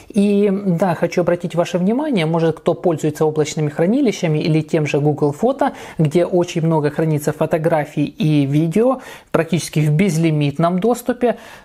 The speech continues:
то хочу вам напомнить, что в ближайшие два месяца оно перестанет быть безлимитным.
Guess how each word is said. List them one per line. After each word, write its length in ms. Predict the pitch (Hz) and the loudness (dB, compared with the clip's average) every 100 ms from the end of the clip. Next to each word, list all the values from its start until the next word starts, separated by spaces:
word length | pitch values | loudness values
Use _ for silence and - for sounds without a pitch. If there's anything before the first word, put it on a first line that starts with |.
| _ | _
то 160 | 294 | -2
хочу 380 | 311 302 - 330 | 0 -4 0 2
вам 160 | 311 262 | 2 2
напомнить, 480 | 240 269 339 359 254 | 0 0 0 -2 -4
что 300 | - 233 185 | -2 0 2
в 60 | |
ближайшие 600 | 196 196 208 190 - 190 | 2 2 2 0 0 0
два 180 | 165 175 | 2 0
месяца 640 | 185 277 285 262 - 190 | 0 0 -2 -2 -2 -2
оно 300 | - 175 196 | -2 0 2
перестанет 720 | 196 214 208 - 208 160 147 | 0 -2 -2 -2 -2 -2 -2
быть 340 | 143 151 143 - | -2 -2 -2 -2
безлимитным. 800 | 160 170 170 180 156 - 143 | 0 0 2 0 0 -2 -4